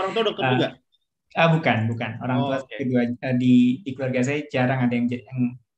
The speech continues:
Speaker 2: beberapa yang jadi dokter, tapi, eh,
Speaker 1: Oh.
Speaker 2: bukan keluarga inti sih. Eh, jadi,
Speaker 1: Oh.
Speaker 2: eh, pertama dari situ sih, itu saya coba-coba untuk mendaftar, eh, di pendidikan dokter. Setelah saya masuk,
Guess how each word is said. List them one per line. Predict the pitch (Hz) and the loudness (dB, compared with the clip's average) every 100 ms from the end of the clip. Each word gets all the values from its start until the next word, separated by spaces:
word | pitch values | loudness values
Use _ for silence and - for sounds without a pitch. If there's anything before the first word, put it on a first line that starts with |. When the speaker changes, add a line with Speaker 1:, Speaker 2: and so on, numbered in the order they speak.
| _ | _
Speaker 2:
beberapa | 135 127 127 127 127 156 | -6 -2 0 0 0 -4
yang | |
jadi | 135 127 123 | -2 -2 -4
dokter, | 117 147 | -6 -10
tapi, | - 131 147 147 - - _ _ - | -12 -12 -10 -10 -12 -20 _ _ -4
eh, | 127 123 123 | 0 2 0
Speaker 1:
Oh. | 120 131 | -4 -8
Speaker 2:
bukan | 131 127 | -4 -4
keluarga | 127 123 123 | -2 -2 -4
inti | 131 127 127 | -4 -4 -4
sih. | 127 120 - - - | -6 -8 -10 -20 -10
Eh, | 127 117 120 117 | -6 -4 -6 -6
jadi, | 120 139 147 107 | -4 -4 -4 -6
Speaker 1:
Oh. | 104 - 127 | -14 -12 -8
Speaker 2:
eh, | 135 | -6
pertama | 143 139 156 | -4 -2 0
dari | 131 127 | 0 0
situ | 127 139 131 120 | -2 -4 -2 -4
sih, | 120 113 | -4 -8
itu | 127 | -8
saya | 135 | -6
coba-coba | 127 123 123 123 123 135 123 | -4 -2 -2 -2 -4 -2 -4
untuk | 123 | -2
mendaftar, | 127 123 120 127 123 123 - _ _ 131 | -2 -2 -4 -4 -4 -4 -12 _ _ -6
eh, | 123 | -4
di | 123 | -4
pendidikan | 127 123 120 123 123 | -2 -2 -2 -2 -2
dokter. | 117 - 156 160 | -4 -4 -4 -4
Setelah | - - 127 123 | -10 -8 -4 -4
saya | 127 123 | -2 -2
masuk, | 123 123 165 170 170 | -2 -2 -4 -6 -6